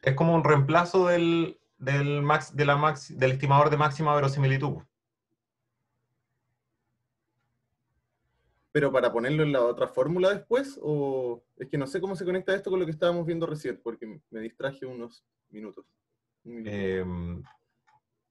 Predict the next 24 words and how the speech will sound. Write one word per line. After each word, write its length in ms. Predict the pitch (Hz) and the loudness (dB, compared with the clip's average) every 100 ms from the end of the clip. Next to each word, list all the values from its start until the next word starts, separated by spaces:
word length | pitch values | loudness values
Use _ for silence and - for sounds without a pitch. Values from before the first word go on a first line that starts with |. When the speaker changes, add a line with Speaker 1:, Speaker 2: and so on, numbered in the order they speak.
| _ _ _ _ | _ _ _ _
Speaker 1:
ya. 320 | 92 69 67 _ _ | -2 -2 -4 _ _
O 80 | - | -10
sea, 140 | 131 123 | 2 4
lo 120 | 127 | 4
que 100 | 123 | 4
más 200 | 156 190 | 4 2
querríamos 440 | 202 190 208 202 | 2 2 4 2
nosotros 340 | 190 196 208 196 | 0 0 0 2
es 60 | 143 | 0
esto, 160 | - 85 | -2 -6
¿cierto? 280 | 139 139 151 | -4 -2 -2
El 80 | 139 | -2
posterior. 520 | 135 131 165 151 - _ _ _ _ _ _ _ _ | -2 -2 -2 -6 -8 _ _ _ _ _ _ _ _
Speaker 2:
Claro. 360 | 147 143 147 - _ _ _ _ _ _ _ _ _ _ _ | -6 -4 -4 -8 _ _ _ _ _ _ _ _ _ _ _
Speaker 1:
Pero 680 | 117 113 120 117 120 120 113 | 2 4 6 8 8 6 4
si 240 | - - 120 | -2 -12 -4
somos 260 | 160 170 135 | 0 0 4
pobres 500 | 190 208 202 202 - _ _ _ _ _ _ - | 4 4 2 -2 -6 _ _ _ _ _ _ -12
y 120 | 120 | -2
no 160 | 156 | -2
tenemos 320 | 160 170 175 170 | 0 0 2 0
acceso 320 | 156 175 175 | 0 -2 -2
al 80 | 170 | -2
posterior, 680 | 143 - 190 202 202 - | -4 0 0 0 -2 -6